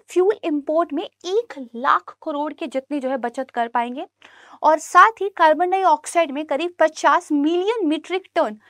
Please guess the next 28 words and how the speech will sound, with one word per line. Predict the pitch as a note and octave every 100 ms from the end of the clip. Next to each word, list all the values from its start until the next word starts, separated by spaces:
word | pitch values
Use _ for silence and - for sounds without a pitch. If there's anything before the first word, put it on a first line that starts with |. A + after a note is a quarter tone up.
| _ _
per | F#4 - D4+
annum | D4 F4 F4+
का | F4+
जो | F#4 -
emission | B3+ C4+ - E4+ B3
है | A3
उसको | C4 - C5 _
कट | - C#4
कर | - G#3+
पाएंगे। | G3+ G3 F#3+ G3 _ _ _ - - D4+
यहाँ | D#4+ F4+
पर | A#4+
देखिए | G#4+ G#4 G#4+
अभी | - D#4 D#4 F#4+
उन्नीस | D4 E4 F#4+ A#4
हजार | F4+ C#4 D4
सात | - F4+ D4+
सौ | - F#4+
चौवालीस | - E4+ C4 D#4 G#4+
करोड़ | - - C#4 F4 G4+
रुपए | E4+ D4
जो | C4+ A3+
हैं | C4 - - _ -
सरकार | D#4 C#4+ D#4 E4
की | G4+ G4+
तरफ | C4+ B3
से | - D#4+ G4+ _ D4+ -
जो | C4+ D#4